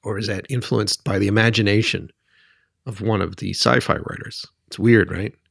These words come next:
And so will I be, here's the big question of the hour. Will I <laughs> be on a playground gripping a chain link fence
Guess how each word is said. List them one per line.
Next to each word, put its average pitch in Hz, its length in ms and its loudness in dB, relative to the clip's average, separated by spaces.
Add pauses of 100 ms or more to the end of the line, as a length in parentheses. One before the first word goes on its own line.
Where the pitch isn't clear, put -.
And 123 100 -6
so 110 360 2 (520)
will 131 520 4
I 127 280 4
be, 107 580 2 (200)
here's 165 240 6
the 160 60 6
big 135 220 4
question 127 400 4
of 87 60 2
the 82 140 0
hour. 101 360 2 (520)
Will 113 260 6
I 117 200 4 (100)
<laughs> - 80 -18
be 127 420 2 (640)
on 123 180 4
a 156 60 4
playground 107 760 4
gripping 131 420 6
a 123 40 4
chain 127 340 6
link 123 220 4
fence - 480 2